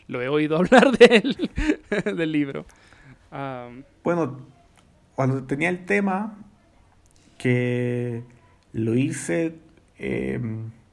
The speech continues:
Speaker 2: cuando tenía el beat, por decirlo, con el, con la línea abajo,
Speaker 1: Ok.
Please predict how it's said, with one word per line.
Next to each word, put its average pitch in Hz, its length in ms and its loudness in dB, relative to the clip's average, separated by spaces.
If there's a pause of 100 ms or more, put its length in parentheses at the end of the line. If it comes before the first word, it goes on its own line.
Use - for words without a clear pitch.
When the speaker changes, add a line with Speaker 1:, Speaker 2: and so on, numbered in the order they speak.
(160)
Speaker 2:
cuando 120 360 -2
tenía 127 240 0
el 131 80 0
beat, - 480 -4
por 156 120 -6
decirlo, 160 340 -6
con 147 220 -2
el, 131 260 -2
con 123 120 -2
la 117 60 0
línea 139 260 -2
abajo, 139 180 2
Speaker 1:
Ok. 156 80 -2